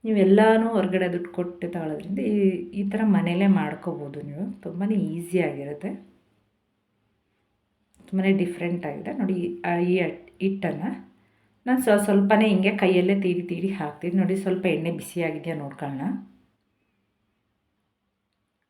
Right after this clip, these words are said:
ನೋಡಿ, ಈ, ಈ ಶೇಪ್ಗೆ ನೀವು ಯಾವ ಶೇಪ್ ಬೇಕಾದರೂ ಹಾಕೋಬೋದು. ನಾನು ಈ ಥರ ಹಿಂಗೆ ತೀಡಿ ಒಂದು ಸ್ವಲ್ಪ ಉಂಡೆ ಮಾಡ್ಕೊಂಡು ಕೈಯಲ್ಲಿ ಸ್ವಲ್ಪ ಹಿಂಗೆ ಪ್ರೆಸ್ ಮಾಡಿ ಮಾಡಿ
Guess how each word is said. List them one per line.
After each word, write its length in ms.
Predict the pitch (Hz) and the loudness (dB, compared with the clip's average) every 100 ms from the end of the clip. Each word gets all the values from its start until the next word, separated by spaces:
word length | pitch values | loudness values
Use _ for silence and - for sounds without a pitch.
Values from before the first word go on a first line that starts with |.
| _ _ _ _ _ _ _ _ _ _ _ _ _ _ _ _ _ _ - | _ _ _ _ _ _ _ _ _ _ _ _ _ _ _ _ _ _ -8
ನೋಡಿ, 180 | 185 175 190 | -6 -2 0
ಈ, 180 | 190 175 180 - - 190 | 0 0 -4 -8 0 2
ಈ 80 | 190 | 2
ಶೇಪ್ಗೆ 360 | 175 165 - 220 | 0 -2 -2 -2
ನೀವು 280 | 190 196 | 2 6
ಯಾವ 260 | 202 196 214 | 8 8 8
ಶೇಪ್ 300 | 208 214 196 185 | 6 4 4 2
ಬೇಕಾದರೂ 300 | 185 175 196 | 2 0 0
ಹಾಕೋಬೋದು. 500 | 185 160 160 156 196 | -2 -4 -4 -2 2
ನಾನು 180 | 208 196 | 4 6
ಈ 100 | 196 | 6
ಥರ 80 | |
ಹಿಂಗೆ 220 | 196 190 - | 4 2 2
ತೀಡಿ 280 | 196 196 196 190 190 | 4 4 2 0 4
ಒಂದು 200 | 190 190 | 4 4
ಸ್ವಲ್ಪ 240 | 214 202 190 190 | 2 2 6 8
ಉಂಡೆ 180 | 196 | 8
ಮಾಡ್ಕೊಂಡು 400 | 196 196 - 254 | 8 6 4 0
ಕೈಯಲ್ಲಿ 360 | 254 190 180 208 | 4 6 6 2
ಸ್ವಲ್ಪ 220 | 208 175 202 | -2 -4 -2
ಹಿಂಗೆ 180 | 190 | -2
ಪ್ರೆಸ್ 280 | 196 180 - | 0 -2 0
ಮಾಡಿ 200 | 180 156 | 0 0
ಮಾಡಿ 220 | 147 143 | -4 -8